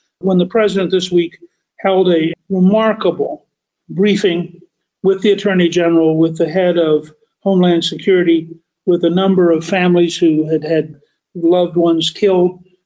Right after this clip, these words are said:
and he outlined what he was doing and why he was doing it. That penetrated, period. And if he stays on it and follows up on it, he will get his message across.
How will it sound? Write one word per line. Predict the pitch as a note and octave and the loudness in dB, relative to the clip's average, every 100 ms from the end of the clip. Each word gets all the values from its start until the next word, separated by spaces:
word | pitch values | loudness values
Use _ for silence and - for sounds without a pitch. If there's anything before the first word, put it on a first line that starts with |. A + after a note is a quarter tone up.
| - | -8
and | F#3 | 0
he | F#3 F#3 | 2 4
outlined | F#3 G3 G3 F#3 F3+ E3+ | 2 0 0 0 0 2
what | F#3 | 2
he | F#3 | 2
was | E3+ D#3+ | 2 2
doing | F3+ F3 E3+ | 2 2 2
and | E3 | 2
why | E3+ F3 | 2 0
he | D#3+ | -2
was | D3+ - | -4 0
doing | F3 D#3+ | 0 0
it. | D3+ _ _ _ _ _ | -12 _ _ _ _ _
That | A3+ A3+ A3+ | -4 -4 -2
penetrated, | B3 A#3+ - B2+ C#3 _ _ _ _ - | 0 0 0 -4 -6 _ _ _ _ -2
period. | A#3+ E3 - - _ _ _ - | 0 0 -2 -16 _ _ _ -6
And | F#3+ | -4
if | F#3+ | -2
he | F3+ | -2
stays | - A3 G3 F3 | 0 0 0 0
on | A3 A#3+ | 0 0
it | D#3+ E3 - _ _ _ _ _ _ - | -2 -10 -20 _ _ _ _ _ _ -4
and | F3+ | -2
follows | G3+ F#3 F3 E3 | 0 0 0 0
up | G3+ G3+ | -2 -2
on | D3+ | -4
it, | F3 - _ _ _ _ _ | -6 -12 _ _ _ _ _
he | - A3 | -2 2
will | A#3 | 2
get | G3 F#3+ | 2 0
his | G3+ | 0
message | F#3+ G3+ B3+ A3 | 0 -2 -2 -4
across. | - - D3+ - | -6 -6 -8 -8